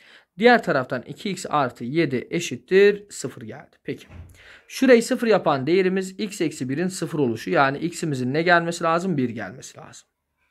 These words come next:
Bir de burayı sıfır yapan değer var. İki x artı yedi eşittir sıfırdan iki x eşittir eksi yedi. Ve x eşittir ne geldi? Eksi yedi bölü iki gelecektir. Arkadaşlar bakın.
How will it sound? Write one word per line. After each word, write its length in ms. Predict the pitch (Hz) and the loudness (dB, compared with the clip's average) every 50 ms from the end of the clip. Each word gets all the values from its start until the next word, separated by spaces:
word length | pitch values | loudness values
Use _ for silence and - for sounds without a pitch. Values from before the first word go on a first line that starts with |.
| _ _ _ _ _ _ _ _ _ _ _ _ _ - | _ _ _ _ _ _ _ _ _ _ _ _ _ -16
Bir 80 | 139 127 | -6 -2
de 120 | 143 143 | 0 2
burayı 180 | 160 180 196 196 | 4 4 2 2
sıfır 200 | 190 - - 208 | 0 -6 -4 -4
yapan 340 | 175 151 - 135 120 117 110 | -4 -2 -2 -4 -4 -4 -6
değer 220 | 110 120 127 131 _ _ | -8 -10 -12 -16 _ _
var. 140 | - - _ _ _ _ _ _ _ _ _ _ _ _ _ _ _ _ _ _ _ _ _ _ _ _ | -20 -20 _ _ _ _ _ _ _ _ _ _ _ _ _ _ _ _ _ _ _ _ _ _ _ _
İki 220 | - - - - 254 | -20 -14 -2 0 0
x 160 | 247 - - | 0 4 6
artı 320 | 190 170 151 139 - 135 | 6 6 6 2 -2 -8
yedi 120 | 123 113 - | -8 -8 -10
eşittir 380 | - - - - 113 _ 131 | -12 -14 -16 -16 -16 _ -20
sıfırdan 600 | - - - 131 - 156 151 165 - 196 214 _ _ _ _ _ - | -20 -18 -18 -12 -12 -8 -6 -6 -6 -8 -8 _ _ _ _ _ -12
iki 300 | 151 147 - - 247 240 | -12 -12 -6 0 0 0
x 160 | 233 - - | 0 0 -6
eşittir 480 | - 143 131 - 127 117 - - - - | -8 -6 -6 -6 -6 -8 -4 -6 -6 -4
eksi 320 | - 151 143 147 - - 120 | -2 -2 -2 -2 -4 -4 -4
yedi. 360 | 117 110 110 143 190 240 - _ _ _ - - _ _ _ - | -4 -2 -2 -4 -4 -4 -8 _ _ _ -20 -20 _ _ _ -8
Ve 100 | 147 - | -8 -8
x 300 | - - 233 240 - - - | -2 0 0 0 0 -2 -6
eşittir 480 | - 160 - 147 135 131 - 131 151 | -4 -4 -2 -4 -6 -6 -6 -4 0
ne 100 | 185 196 | 0 2
geldi? 400 | 175 151 131 127 139 165 - - - | 2 2 0 0 -2 -4 -8 -8 -6
Eksi 380 | 151 151 151 - - - 196 | -6 -6 -6 -8 -12 -8 -6
yedi 640 | 185 147 131 131 135 143 147 151 180 175 147 131 131 | -4 -4 -2 0 0 0 0 2 0 0 0 0 0
bölü 440 | 127 123 143 165 180 190 185 190 190 | 0 0 2 2 2 2 2 0 -4
iki 220 | 143 131 - 123 117 | -10 -10 -10 -12 -10
gelecektir. 640 | 127 123 120 120 - - - _ _ - - _ _ - | -10 -10 -10 -12 -18 -20 -20 _ _ -20 -20 _ _ -6
Arkadaşlar 680 | 151 156 175 196 202 180 139 - - - 117 113 127 | -6 -6 -4 -4 -2 -2 -2 -4 -4 -10 -10 -8 -8
bakın. 260 | 131 - - - | -10 -10 -10 -18